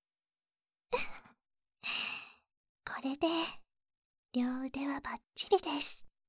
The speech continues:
肩の力が抜けて、腕が少し重たく感じるかもしれませんけど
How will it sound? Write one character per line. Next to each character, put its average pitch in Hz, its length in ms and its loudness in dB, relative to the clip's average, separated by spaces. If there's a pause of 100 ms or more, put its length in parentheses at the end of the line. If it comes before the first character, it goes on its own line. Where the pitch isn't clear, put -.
(1080)
肩 349 320 4
の 302 140 0
力 311 480 0
が 330 100 0
抜 254 220 -2
け 285 160 -4
て、 294 160 -4 (1600)
腕 311 280 0
が 294 200 -2
少 - 300 0
し 381 280 4
重 262 240 0
た 320 160 -2
く - 120 -12
感 339 280 0
じ 370 160 2
る 403 100 8
か 403 160 -2
も 302 140 -2
し - 160 2
れ 277 120 2
ま 311 140 -2
せ 359 200 2
ん 370 80 -2
け 330 160 -2
ど 285 100 0